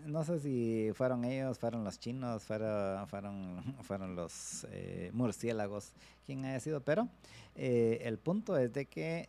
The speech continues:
nos guste o no, nos caiga bien o nos caiga mal,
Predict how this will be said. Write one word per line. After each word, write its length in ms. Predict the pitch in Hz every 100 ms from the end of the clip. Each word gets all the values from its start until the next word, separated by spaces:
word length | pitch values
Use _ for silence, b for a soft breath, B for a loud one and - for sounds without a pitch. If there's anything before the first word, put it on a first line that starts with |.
| -
nos 320 | 123 113 107
guste 440 | 127 147 - 143
o 100 | 123
no, 400 | 117 131 170 -
nos 380 | - 113 104 98
caiga 380 | - 120 127 120
bien 300 | 113 127 139
o 60 | 117
nos 220 | 104 -
caiga 320 | 127 127 123
mal, 320 | 120 156 190